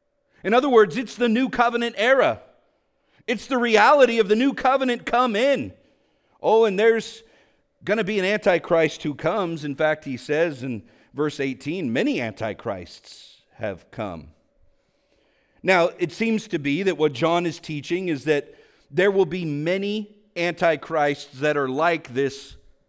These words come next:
final antichrist. Jesus in Mark thirteen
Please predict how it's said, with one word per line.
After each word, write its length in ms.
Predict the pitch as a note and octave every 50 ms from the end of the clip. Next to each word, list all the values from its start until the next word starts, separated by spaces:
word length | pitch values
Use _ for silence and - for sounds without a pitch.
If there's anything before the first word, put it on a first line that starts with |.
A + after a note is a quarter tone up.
| _ _ _
final 500 | _ _ _ F3 D#3+ D3 C#3 B2+ A2 -
antichrist. 960 | G#2 G#2 G2+ F#2 - A2 F2+ E2 - - G2 E2+ F2 F2+ - - - _ _ _ _ _ _ _ _ _ _ _ _ _ _ _ _ _ _ _ _ _ _ _ _ - C3
Jesus 520 | B2 A2 D#3+ G3+ G3 D#3 C3+ D3 C3 - D3
in 100 | C3+ B2
Mark 260 | C#3 D3+ D#3 C#3 -
thirteen 600 | - D#3+ C#3+ A#2 - - D3 C3 B2+ B2 B2